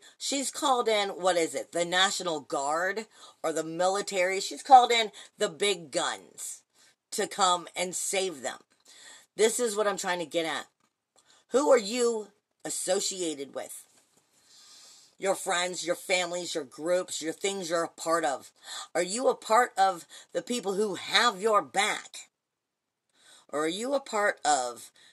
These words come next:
the people who have your back, but with an agenda for themselves? See, in the movie,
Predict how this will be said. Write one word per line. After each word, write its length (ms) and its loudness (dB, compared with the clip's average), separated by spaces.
the 100 -4
people 300 -8
who 140 -6
have 360 -2
your 140 -2
back, 520 -4
but 160 -2
with 160 -4
an 120 -4
agenda 760 -6
for 120 -8
themselves? 1000 -8
See, 200 -4
in 100 -2
the 80 0
movie, 580 -2